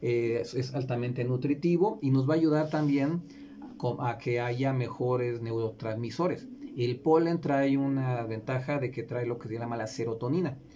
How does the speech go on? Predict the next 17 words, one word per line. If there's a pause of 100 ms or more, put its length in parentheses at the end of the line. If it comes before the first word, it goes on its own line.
(180)
que
es
un
neurotransmisor
que
va
a
ser,
no,
no, (340)
no,
no, (440)
acetilcolina. (1300)
Sí, (100)
acetilcolina, (140)
acetilcol-,
sí.